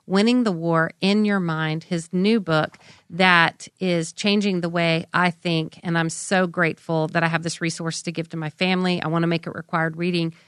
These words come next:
for my entire family. And I want to end on this declaration. It's one sentence that you have that you said,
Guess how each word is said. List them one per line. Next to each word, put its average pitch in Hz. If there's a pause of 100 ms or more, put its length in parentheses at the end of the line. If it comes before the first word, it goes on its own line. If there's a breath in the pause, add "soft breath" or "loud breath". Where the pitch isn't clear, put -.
(140 soft breath)
for 185
my 160
entire 226
family. 156 (360 loud breath)
And 175
I -
want 247
to -
end 208
on 180
this 185
declaration. 170
It's 180
one 190
sentence 170
that -
you 180
have 165
that -
you 180
said, 165